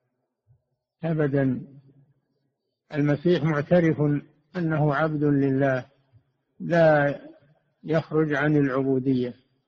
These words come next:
بل ولا الملائكة المقربون لا يستنكفون عن عبادة الله، فهم عباد. ثم توعد سبحانه: "من يستنكف عن عبودية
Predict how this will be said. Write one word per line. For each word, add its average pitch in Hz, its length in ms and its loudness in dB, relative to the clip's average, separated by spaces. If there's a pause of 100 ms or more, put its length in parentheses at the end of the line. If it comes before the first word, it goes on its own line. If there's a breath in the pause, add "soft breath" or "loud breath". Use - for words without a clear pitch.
(320)
بل 175 260 2
ولا 180 280 6
الملائكة 160 840 2
المقربون 143 1000 -2 (140)
لا 170 180 -2
يستنكفون 151 800 -2
عن 131 180 -6
عبادة 135 460 -4 (100)
الله، 127 240 -8
فهم 165 320 -2
عباد. 147 440 0 (1700)
ثم 190 300 2
توعد 165 600 2
سبحانه: 147 580 -2
"من 139 240 -2
يستنكف 143 640 -6
عن 135 180 -4
عبودية 131 580 -6